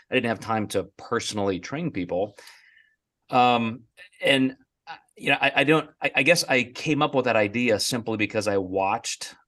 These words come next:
uh, a personal trainer who was in Evansville, Indiana, where I'm at now. Uh, he, he was just a trainer in a gym, and he had a little cadre of bodybuilders that he would help get ready for shows. And that was just kind of their little,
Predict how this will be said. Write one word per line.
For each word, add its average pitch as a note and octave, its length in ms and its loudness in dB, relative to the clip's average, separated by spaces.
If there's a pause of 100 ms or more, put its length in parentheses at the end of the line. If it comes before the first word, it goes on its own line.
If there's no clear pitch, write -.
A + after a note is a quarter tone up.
(120)
uh, F#2 260 -2 (260)
a F#2 80 -2
personal A#2+ 580 -4
trainer C3+ 640 -4
who G#2 200 -2
was G2 380 0
in G#2+ 380 -4
Evansville, G#2+ 480 -4
Indiana, G#2+ 400 -2
where G#2 160 0
I'm G2 140 -2
at G2+ 120 -2
now. G#2 340 -2 (600)
Uh, F#2+ 360 0 (120)
he, A#2 220 -4
he A#2 120 -4
was G#2 120 -2
just G#2 160 -2
a G2 80 0
trainer A2 460 -4
in A2+ 120 -4
a A2 80 0
gym, G2+ 640 -6
and F#2 280 -6
he F#2 140 -6
had G#2 140 0
a G2+ 40 -2
little G2+ 300 0
cadre G2+ 600 0
of G2 100 0
bodybuilders F#2+ 640 0
that F#2+ 140 -6
he G2+ 80 -8
would G2+ 140 -2
help F#2+ 240 -4
get E2 120 -6
ready F#2+ 160 0
for G2+ 140 -8
shows. F#2+ 500 -4
And F2 360 -8 (280)
that F2+ 140 -6
was F2 100 -10
just F2 100 -12
kind G2 160 -4
of F#2 60 -6
their F#2+ 140 2
little, F#2+ 300 0